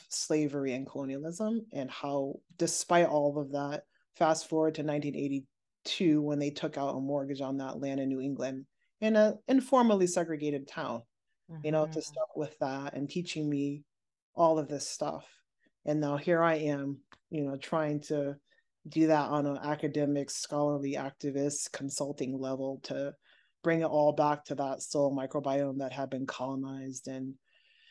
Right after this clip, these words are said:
Speaker 1: um, turned into what's now the United States, but also colonized through the genocide of the people who were living on this soil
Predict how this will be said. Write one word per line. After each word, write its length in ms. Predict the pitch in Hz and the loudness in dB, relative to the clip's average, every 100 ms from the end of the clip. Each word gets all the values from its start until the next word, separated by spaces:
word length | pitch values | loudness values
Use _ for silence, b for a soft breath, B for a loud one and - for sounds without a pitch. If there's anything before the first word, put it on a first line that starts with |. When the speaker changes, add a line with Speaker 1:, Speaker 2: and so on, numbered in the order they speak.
| b _ _ _ | b _ _ _
Speaker 1:
um, 560 | 147 135 131 131 135 131 _ | -2 0 0 -2 -4 -8 _
turned 360 | - 160 156 151 | 0 2 4 2
into 380 | 143 143 - 143 | 0 0 0 0
what's 240 | 139 139 | 0 0
now 160 | 147 139 | -2 0
the 80 | 143 | 0
United 320 | 139 135 127 | 0 -2 -6
States, 480 | - 147 139 139 - | -2 0 2 0 -6
but 160 | 139 | -4
also 400 | 135 139 139 143 | -2 -2 -2 -4
colonized 800 | 143 - 156 147 139 139 139 - | -4 0 4 4 2 0 -2 -2
through 100 | 151 | -2
the 100 | 143 | -2
genocide 540 | 139 139 143 - 139 | -2 -2 -2 -4 -2
of 100 | 135 | -4
the 100 | 127 | -6
people 340 | 123 - 143 139 | -10 -8 -6 -6
who 100 | 135 | -6
were 120 | 135 | -4
living 300 | 143 165 139 | 0 0 0
on 140 | 135 | -2
this 160 | 135 139 | -4 -4
soil 720 | - - 139 127 127 135 135 | -8 -6 -4 -2 -2 -4 -10